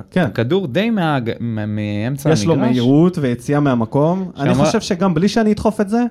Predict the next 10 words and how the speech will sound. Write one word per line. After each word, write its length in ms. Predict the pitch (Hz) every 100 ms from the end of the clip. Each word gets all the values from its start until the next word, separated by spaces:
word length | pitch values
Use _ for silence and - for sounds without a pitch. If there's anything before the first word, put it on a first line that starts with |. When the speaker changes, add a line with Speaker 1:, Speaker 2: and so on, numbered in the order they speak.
| -
Speaker 1:
הכינוי 460 | 123 - 175 185
איילה 440 | 147 131 127 131 -
כבר 240 | - 131
יושב 340 | 110 107 160 156
עליו, 240 | 175 160
ושמעתי 760 | 127 113 110 - - 110 143 151
את 60 | 135
זה 60 |
במקומות 460 | 123 117 110 117 139
אחרים. 340 | - 107 143